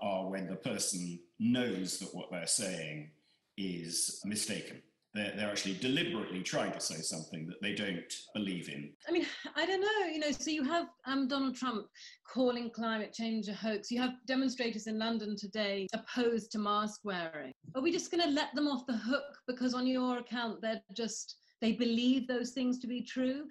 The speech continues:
Speaker 2: I mean, and also, of course, it presupposes that there are loads of politicians going around not actually lying. Whereas I think when, for example, in the U K, our politicians say that, you know, they protected care home workers,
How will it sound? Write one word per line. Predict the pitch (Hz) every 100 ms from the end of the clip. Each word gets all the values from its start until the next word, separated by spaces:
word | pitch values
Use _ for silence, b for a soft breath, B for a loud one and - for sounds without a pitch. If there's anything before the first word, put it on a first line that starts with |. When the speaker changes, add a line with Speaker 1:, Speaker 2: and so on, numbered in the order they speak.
| B
Speaker 2:
I | 311
mean, | 330 - B
and | 330
also, | 403 403
of | 254 -
course, | 220 - -
it | 208
presupposes | - 302 240 - 233 190
that | 185
there | 196 208
are |
loads | 226 226
of | 233
politicians | 208 196 202 190 185
going | 208 202
around | 202 190 185 202
not | 220 214 175
actually | - - 165
lying. | 160 131 127
Whereas | 160 185 202
I |
think | 196 233 -
when, | 208 202 -
for | 202
example, | 214 196 190
in | 185
the | 196
U | 196 190
K, | 180
our | 170
politicians | 170 180 175 170 175 170
say | 180 170 165
that, | -
you | 175
know, | 156 147 147 190
they | 180 -
protected | 190 202 - - 175 -
care | 202 185
home | 170 151
workers, | 151 131 - 135 165